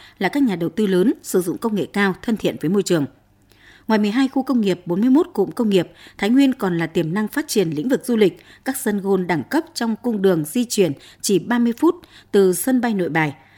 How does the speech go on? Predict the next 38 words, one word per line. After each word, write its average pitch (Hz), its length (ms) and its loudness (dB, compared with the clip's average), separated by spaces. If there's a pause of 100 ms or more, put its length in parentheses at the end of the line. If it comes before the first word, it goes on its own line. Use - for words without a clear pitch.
Đó 196 160 2
là 294 140 4
thị 196 100 -8
trường 185 200 0
tiềm 185 220 0
năng 240 220 2
cho 240 120 -4
các 339 140 -2
nhà 233 120 2
đầu 170 140 -2
tư 233 160 -4
nước 240 220 2
ngoài, 170 240 0 (220)
trong 214 180 -2
đó 180 100 -2
có 233 100 -4
Hàn 240 240 0
Quốc. - 320 -2 (360)
Bày 220 140 4
tỏ 196 140 2
ấn 190 200 0
tượng 185 400 0
về 190 220 2
sự 170 160 -4
phát - 160 -6
triển 175 180 0
của 151 80 -10
tỉnh 160 180 -2
Thái 165 140 -4
Nguyên, 214 260 4 (440)
ngài 220 280 2
Kwon 269 180 2
Song 247 200 0
Taek, 320 220 -2 (180)
Phó 190 100 -2
Chủ 247 120 0
tịch 180 300 -2
Hiệp 202 200 -2